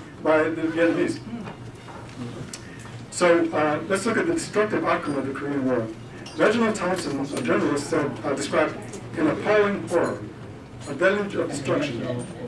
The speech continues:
villages and towns blotted out, holocausts of death, veritable mass productions of death,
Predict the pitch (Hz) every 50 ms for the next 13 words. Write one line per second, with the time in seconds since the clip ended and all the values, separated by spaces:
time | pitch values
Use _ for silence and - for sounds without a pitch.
0 | - - 156 170 208 208 147 151 151 - 180 165 151 151 151 160 160 - - -
1 | 139 143 156 151 151 151 139 131 - 107 120 - - - - 151 139 - - 127
2 | 135 147 - - 202 220 220 208 - - - - 139 - - - 120 117 113 -
3 | - - - - 123 - - - - - - - - - - - - 156 165 190
4 | 208 208 202 202 196 185 156 143 147 156 175 175 - - - 151 - 156 156 -
5 | - 156 139 131 131 127 123 - 131 123 -